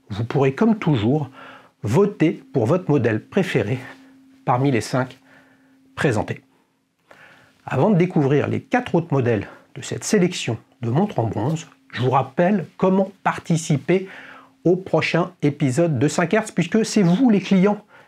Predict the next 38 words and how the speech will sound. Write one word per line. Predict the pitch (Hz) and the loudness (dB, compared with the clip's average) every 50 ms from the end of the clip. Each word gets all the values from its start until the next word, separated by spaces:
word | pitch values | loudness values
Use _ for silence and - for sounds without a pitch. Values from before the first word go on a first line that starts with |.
| _ - | _ 0
et | 160 156 | 2 4
les | 180 180 170 | 4 4 4
abonnés | 190 180 170 170 180 185 | 4 4 4 4 4 4
de | 165 | 2
la | 151 | 2
chaîne | 147 - - 170 175 170 160 160 - _ _ _ _ _ _ _ _ _ | 0 2 2 2 2 0 -2 -6 -12 _ _ _ _ _ _ _ _ _
qui | - 151 | -4 -2
faites | 143 - 135 123 - - - | 0 0 -2 -2 -4 -6 -4
le | - 131 123 | -2 -2 -2
programme. | 123 - 123 120 120 110 - - | 0 -2 -2 0 -2 -4 -4 -8
C'est | - - - 175 165 | -12 -4 -2 -2 0
très | 170 - 151 | 0 0 -2
simple. | 139 - - 101 104 - - - - _ - - - - - - - - _ - | 0 -2 -4 -6 -8 -10 -16 -20 -20 _ -20 -20 -20 -20 -20 -20 -20 -20 _ -4
Il | - 175 151 | 0 0 0
faut, | 139 - - 143 110 98 - - _ _ - | 0 0 0 0 0 0 -4 -10 _ _ 0
un, | 226 240 185 - - - _ _ _ _ _ _ _ _ _ _ _ _ _ _ _ - | 0 2 2 0 -6 -12 _ _ _ _ _ _ _ _ _ _ _ _ _ _ _ -4
se | 120 | -4
créer | 113 - - 175 160 | -2 0 0 2 2
un | 147 135 | 2 2
compte | - - 143 131 127 | 0 0 -2 -2 -2
sur | - 120 | -2 -4
la | 101 101 | -4 -2
plateforme | - 123 120 117 - 143 123 113 | -4 -4 -4 -2 -2 -2 -2 0
d'Alicious, | 113 107 98 101 - - 214 262 | -2 -2 -2 -2 0 0 -2 -2
si | 254 - - 131 | -2 -4 -4 -4
vous | 104 95 104 110 | -4 -6 -6 -6
n'en | 104 | -6
avez | 101 90 90 | -6 -6 -8
pas | - _ - 139 123 | -4 _ -2 0 0
déjà | 107 95 131 123 107 123 104 - - | 0 -2 0 0 0 0 0 -2 -2
un, | - 143 180 - - | -2 -4 -4 -4 -8
w | - - - 165 156 | -6 -2 0 0 2
w | 143 160 127 139 131 | 2 2 2 0 0
w | 117 127 131 | 0 0 -2
point | 131 - 123 | -2 -4 -2
dalicious | 113 117 113 113 107 113 120 113 - | -2 -2 -2 -2 -2 -2 -4 -4 -6
point | - - - | -8 -14 -8
com, | - 110 110 113 | -6 -4 -4 -4